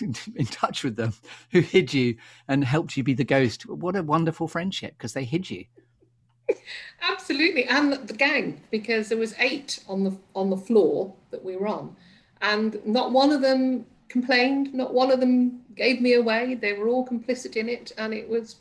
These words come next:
Speaker 2: it worked. I mean, the times I would sit in the main, um, what was the junior common room, and we would have, uh, donuts, Saint George's Hospital, donuts and coffee first thing in the morning, fabulous. And then I would sit studying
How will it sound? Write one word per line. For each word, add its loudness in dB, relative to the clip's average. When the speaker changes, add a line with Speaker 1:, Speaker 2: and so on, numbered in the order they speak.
Speaker 2:
it -2
worked. -4
I 0
mean, 2
the 4
times 2
I 2
would 0
sit -4
in -4
the 0
main, 0
um, 0
what -6
was 0
the -8
junior -4
common -2
room, -10
and -6
we 0
would 0
have, -6
uh, -4
donuts, 0
Saint -4
George's 0
Hospital, -10
donuts -2
and -10
coffee -8
first -6
thing -6
in -4
the -4
morning, -4
fabulous. -10
And 2
then 6
I 6
would 4
sit 0
studying -2